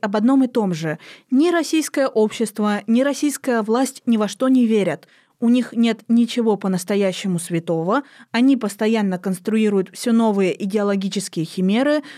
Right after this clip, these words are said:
врут самим себе, друг другу и окружающему миру, чтобы оправдать свои претензии на комфортное существование. Литературовед Марк Липовецкий в статье две тысячи восемнадцатого года провозгласил,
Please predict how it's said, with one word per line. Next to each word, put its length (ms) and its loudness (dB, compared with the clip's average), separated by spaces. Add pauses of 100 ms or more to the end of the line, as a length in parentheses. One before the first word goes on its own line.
врут 260 0
самим 300 2
себе, 500 0
друг 260 -2
другу 320 2
и 120 -4
окружающему 720 0
миру, 360 2 (220)
чтобы 300 0
оправдать 420 -2
свои 220 -2
претензии 540 0
на 200 0
комфортное 720 -2
существование. 800 -4 (520)
Литературовед 840 0
Марк 320 0
Липовецкий 760 0
в 60 -8
статье 320 -2
две 140 -4
тысячи 240 -2
восемнадцатого 680 -2
года 360 0
провозгласил, 800 -2